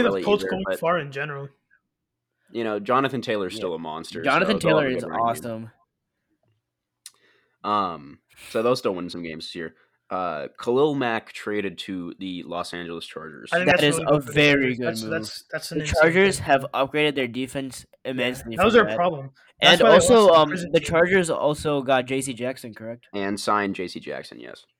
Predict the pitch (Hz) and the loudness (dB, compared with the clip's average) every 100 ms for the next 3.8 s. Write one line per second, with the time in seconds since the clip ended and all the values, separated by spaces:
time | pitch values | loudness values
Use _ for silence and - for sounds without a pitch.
0 | - 143 131 127 160 180 147 170 131 135 | -20 -14 -8 -6 -6 -4 2 4 4 2
1 | 143 113 131 135 147 156 131 135 139 135 | 0 -4 -6 -2 2 2 0 -4 -6 -8
2 | 123 127 123 135 120 123 127 120 113 107 | -6 -8 -8 -12 -8 -8 -6 -4 -4 -6
3 | 101 - 123 127 107 113 156 - | -12 -12 -8 -6 -2 0 -2 -4